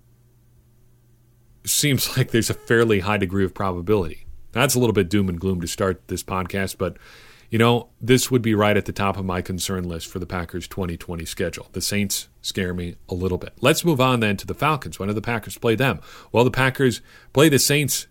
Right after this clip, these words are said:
in Sunday Night Football, primetime game. They are back on primetime just one week later, playing the Falcons on Monday Night Football, uh, to round out week four.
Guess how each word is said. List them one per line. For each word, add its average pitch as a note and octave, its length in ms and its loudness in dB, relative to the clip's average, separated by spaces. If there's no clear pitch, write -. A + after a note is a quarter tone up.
in A2 180 -2
Sunday C#3+ 320 2
Night G2 220 0
Football, G2 600 -4
primetime G#2+ 460 0
game. G#2 300 0
They A2 100 4
are G#2+ 80 4
back B2 340 2
on A2 160 0
primetime G#2+ 540 -2
just F#2+ 240 -4
one A2+ 280 0
week B2 220 0
later, B2 320 2
playing G#2+ 380 -2
the G#2+ 80 -4
Falcons G2+ 640 -2
on G#2 220 2
Monday B2 380 4
Night F2 200 -2
Football, F#2 560 -4
uh, G2 280 2
to A2 120 -2
round G#2 360 2
out G#2 240 2
week G#2 240 0
four. - 440 0